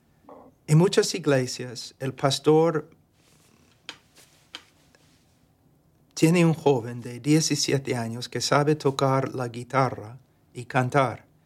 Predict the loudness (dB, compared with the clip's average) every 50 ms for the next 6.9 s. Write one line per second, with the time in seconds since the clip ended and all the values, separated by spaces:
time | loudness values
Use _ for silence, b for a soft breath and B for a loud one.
0 | _ _ _ _ _ _ _ _ _ _ _ _ _ 0 2 4 4 4 4 4
1 | 2 0 -4 -8 -10 -4 -4 0 0 0 0 2 0 0 2 2 0 0 0 -2
2 | -6 -4 -4 -4 -6 -6 -6 -6 -6 -6 -6 -6 -6 -6 -6 -6 -8 -10 -10 -8
3 | -8 -8 -6 -4 -2 -2 -2 -2 -6 -10 -12 _ _ _ b b b b b b
4 | b b b -8 0 4 4 4 4 4 0 -2 -2 -2 -2 0 2 2 2 2
5 | 0 -4 -4 -8 -8 -10 -10 -12 -12 -12 -12 -14 _ _ _ _ _ _ _ _
6 | _ _ _ _ -6 0 2 4 4 4 2 0 -4 -6 -8 -8 -12